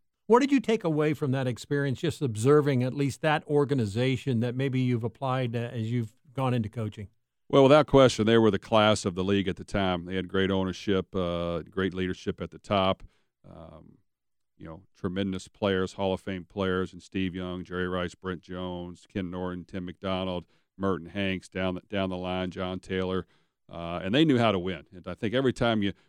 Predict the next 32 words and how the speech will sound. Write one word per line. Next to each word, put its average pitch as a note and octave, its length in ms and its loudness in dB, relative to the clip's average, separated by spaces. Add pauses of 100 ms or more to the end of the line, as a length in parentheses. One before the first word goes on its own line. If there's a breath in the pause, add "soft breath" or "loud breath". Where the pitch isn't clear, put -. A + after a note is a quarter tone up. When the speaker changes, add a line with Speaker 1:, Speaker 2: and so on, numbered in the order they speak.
(120)
Speaker 2:
they A2 120 4
stepped G#2+ 340 -2
on G2+ 120 0
the F2+ 80 -8
field, G2+ 440 0
they G2+ 140 0
knew G2+ 200 0
that, F2+ 240 -6
uh, G2 60 -2
in A2+ 240 0
the G2+ 180 0
end F#2+ 100 -4
they G2 80 -4
were F#2 100 -4
gonna F2+ 160 -10
win F2 160 -12
the E2 60 -16
football E2+ 480 -10
game E2 220 -14
because E2+ 340 -12
they F2+ 160 -8
just F2 220 -16
had F2 220 -6
that, F#2 320 -4
uh, F2 160 -6 (420)
uh, F#2 120 -2
belief A2+ 400 2
in A#2 120 2
'em, A2 80 0
that F#2 160 -4
confidence G2 520 -2
level. G2+ 360 0